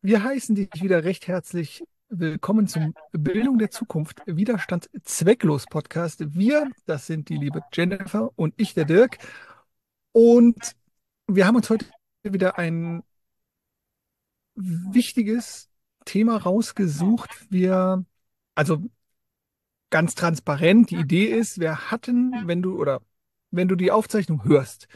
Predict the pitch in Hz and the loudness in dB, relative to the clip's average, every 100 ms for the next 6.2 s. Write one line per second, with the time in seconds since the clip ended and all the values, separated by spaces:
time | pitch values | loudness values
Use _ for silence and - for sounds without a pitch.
0 | - - _ - 202 220 208 208 - 180 | -20 -20 _ -10 -2 0 0 -2 -6 -6
1 | 165 - 170 139 135 - - - 151 - | -6 -6 -4 -2 -2 -6 -12 -20 -16 -6
2 | 247 220 269 233 247 214 214 - 294 254 | 2 4 4 2 0 2 2 0 -4 0
3 | 190 - 254 226 185 190 170 170 - 254 | 0 2 2 2 2 -2 -2 -4 -2 0
4 | 202 135 - - _ _ _ _ _ _ | 0 -4 -20 -20 _ _ _ _ _ _
5 | _ _ _ 196 190 196 - _ _ - | _ _ _ 0 2 0 -4 _ _ -10
6 | 185 - | -10 -10